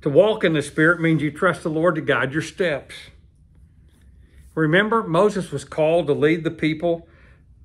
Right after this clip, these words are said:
a troubled people, out of slavery to the promised land. Their journey took a strange turn, and Moses led them through the wilderness for forty years. But as they approached the promised land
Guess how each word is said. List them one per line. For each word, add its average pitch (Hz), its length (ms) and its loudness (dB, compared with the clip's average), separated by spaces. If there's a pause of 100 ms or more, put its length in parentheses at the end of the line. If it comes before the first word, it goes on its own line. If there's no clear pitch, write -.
(180)
a 113 80 -6
troubled 139 560 2
people, 127 380 -2
out 156 140 0
of 139 100 -10
slavery 170 460 0
to - 120 -10
the 104 60 -8
promised 147 460 -4
land. 185 300 -8 (2250)
Their 165 160 4
journey 180 380 4
took 170 260 0
a 127 40 -8
strange 160 540 0
turn, 202 560 0 (440)
and 123 120 -8
Moses 147 460 2
led 170 280 0
them 151 120 -4
through 180 140 -2
the 143 100 0
wilderness 175 520 -2
for - 140 -8
forty 170 380 -4
years. 139 600 -6 (1900)
But 143 140 2
as 139 180 0
they 139 140 2
approached 196 540 0
the 190 80 -6
promised 160 560 -2
land 104 340 -10